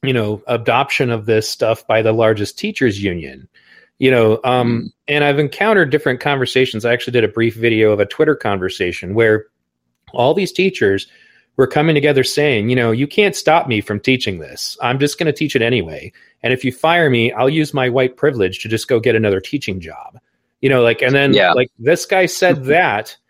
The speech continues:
Speaker 1: And then, like, I swear I was scrolling down for, like, an hour of different
Speaker 2: Mm-hmm.
Speaker 1: teachers going, "Yeah, me too. Oh, yeah, I've already done it." You know, and then they're, like, exchanging strategies, like, you know, how easy it is to slip it into math,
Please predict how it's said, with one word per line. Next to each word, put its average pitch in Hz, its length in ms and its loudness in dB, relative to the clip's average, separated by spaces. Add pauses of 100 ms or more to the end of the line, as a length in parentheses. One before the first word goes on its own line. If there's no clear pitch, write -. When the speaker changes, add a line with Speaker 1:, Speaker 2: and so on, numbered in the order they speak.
(200)
Speaker 1:
And 139 120 -2
then, 139 120 0
like, 135 180 0
I 135 100 2
swear 165 420 0
I 147 60 4
was - 340 -4
scrolling 117 540 0
down 127 340 0
for, 110 160 -8
like, 98 300 -4
an 104 120 -6
hour 101 460 -4 (500)
of 117 120 0
different 98 300 2
Speaker 2:
Mm-hmm. 110 120 -2
Speaker 1:
teachers 123 260 0
going, 113 320 2
"Yeah, 151 240 4
me 170 160 2
too. 151 420 2
Oh, 160 120 4
yeah, 143 260 4
I've 156 80 0
already 143 260 4
done 135 240 0
it." 101 160 -2 (260)
You 131 80 -2
know, 127 120 4
and 139 240 2
then 151 80 4
they're, 147 120 4
like, 139 160 2
exchanging 135 640 -2
strategies, 123 640 -2
like, 101 160 -4
you 143 100 -4
know, 123 100 0
how 147 200 0
easy 143 280 -4
it 143 60 -2
is 151 140 2
to 123 100 -14
slip - 260 -2
it 143 100 2
into 131 140 2
math, 123 460 -2